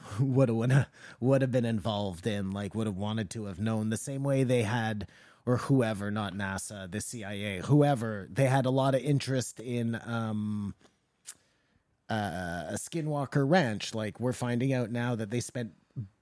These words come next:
mil-, you know, hundreds of millions of dollars doing experiments there. This seems like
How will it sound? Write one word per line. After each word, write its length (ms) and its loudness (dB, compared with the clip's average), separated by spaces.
mil-, 760 10
you 160 2
know, 140 2
hundreds 460 4
of 60 4
millions 440 4
of 120 -4
dollars 640 0
doing 480 -4
experiments 960 -6
there. 360 -6
This 220 2
seems 400 -4
like 500 -6